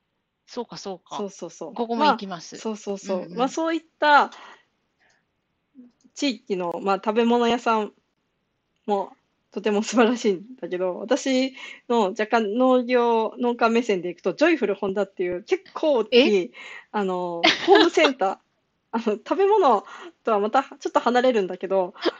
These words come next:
Speaker 2: あの、
Speaker 1: <laughs>
Speaker 2: ホームセンターすごくでかいので、もうぜひそこも行ってほしいなとは。
Speaker 1: あ、
Speaker 2: お-、
Speaker 1: そうなんだ。
Speaker 2: お連れしたい。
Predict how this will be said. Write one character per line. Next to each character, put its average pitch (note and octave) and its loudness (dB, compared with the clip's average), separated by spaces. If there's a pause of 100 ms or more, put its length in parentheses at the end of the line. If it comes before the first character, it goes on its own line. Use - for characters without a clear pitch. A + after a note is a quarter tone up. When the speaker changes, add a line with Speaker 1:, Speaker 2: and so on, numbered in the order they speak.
(100)
Speaker 2:
あ A3 0
の、 G3 2
Speaker 1:
<laughs> C4+ -2
Speaker 2:
ホ E4+ 2
ー - 4
ム E4+ 6
セ - -4
ン D4 -12
タ B3+ -2
ー A3 -4
す - -6
ご E4 -2
く A#3 -2
で - 0
か A#3+ 2
い A3+ -2 (380)
の F#3+ -6
で、 F#3+ 0 (120)
も G3+ -6
う G#3 -4
ぜ C#4 -2
ひ A3+ -4 (280)
そ A3+ -2
こ G3+ 2
も F#3 -2
行 - -20
っ - -20
て G3+ 0
ほ F#3+ -2
し F3+ -6
い E3 -8
な D#3+ -12
と - -16
は。 - -14 (1300)
Speaker 1:
あ、 A#3 2
Speaker 2:
お-、 A#3 0
Speaker 1:
そ C4 -2
う C4 -2
な - -
ん - -2
だ。 G#3 2
Speaker 2:
お - -4
連 G3 6
れ - 0
し - -8
た E3 -4
い。 - -12